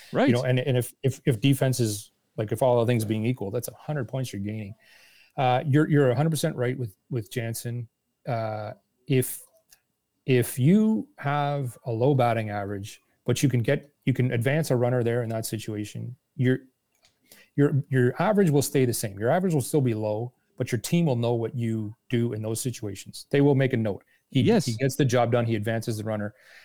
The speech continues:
Speaker 2: It, it won't, it won't make its way. You, you won't, you won't be in an all-star game because they'll see your average and say, "Oh, you're, you, you hit for, you're not good enough." But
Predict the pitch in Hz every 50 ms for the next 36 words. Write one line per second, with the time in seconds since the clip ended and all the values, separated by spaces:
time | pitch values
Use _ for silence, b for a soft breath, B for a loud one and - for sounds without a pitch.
0 | b b b _ _ - 139 135 135 - 131 120 131 135 156 185 - - _ _
1 | _ _ - 127 120 - - 165 220 226 208 202 196 190 151 123 - - 123 120
2 | 123 120 120 120 120 120 _ _ _ _ _ _ _ _ _ _ _ _ _ -
3 | 139 139 139 139 127 143 180 - 170 170 - _ - 139 131 156 151 - 175 160
4 | 151 131 120 117 110 - 107 98 95 95 98 98 101 - _ _ - 117 - 131
5 | 110 117 117 113 - 131 123 113 107 107 113 113 107 110 104 - 110 117 135 127
6 | 110 104 101 101 98 101 - _ _ - 160 113 104 107 107 110 113 127 123 -
7 | 113 110 113 127 135 123 120 113 120 113 110 107 107 - 104 98 87 - _ b
8 | b b b b b b b b b b b b - - 117 113 120 117 - _